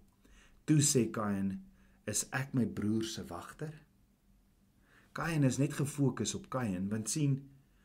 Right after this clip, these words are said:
ons het 'n verantwoordelikheid teenoor mekaar.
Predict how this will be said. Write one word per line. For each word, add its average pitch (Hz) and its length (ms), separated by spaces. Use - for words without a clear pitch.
ons 143 260
het 135 180
'n 131 60
verantwoordelikheid 117 1040
teenoor 104 440
mekaar. 85 480